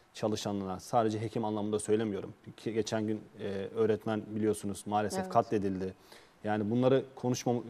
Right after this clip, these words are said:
Speaker 1: konuşmamamız lazım, konuşuyor olmamamız lazım bizim şu
Speaker 2: Ki
Speaker 1: anda.
Speaker 2: onunla ilgili bir, e, yaptırım da yolda.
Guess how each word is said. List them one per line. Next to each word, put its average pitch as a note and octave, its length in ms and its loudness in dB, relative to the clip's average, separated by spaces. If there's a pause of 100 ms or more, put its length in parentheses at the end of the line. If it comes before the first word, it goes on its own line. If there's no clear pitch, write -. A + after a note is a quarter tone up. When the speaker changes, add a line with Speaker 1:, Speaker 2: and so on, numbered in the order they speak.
(280)
Speaker 1:
konuşmamamız A2+ 640 2
lazım, G2 260 0
konuşuyor A2+ 400 2
olmamamız G#2+ 440 2
lazım F#2 300 -2
bizim F#2+ 160 -6
şu - 140 -4
Speaker 2:
Ki D4 140 6
Speaker 1:
anda. A#3+ 100 6
Speaker 2:
onunla C4 220 0
ilgili A#3+ 360 -2
bir, A#3+ 300 0
e, G#3 120 2
yaptırım G#3+ 560 2
da E4 80 6
yolda. C4+ 500 8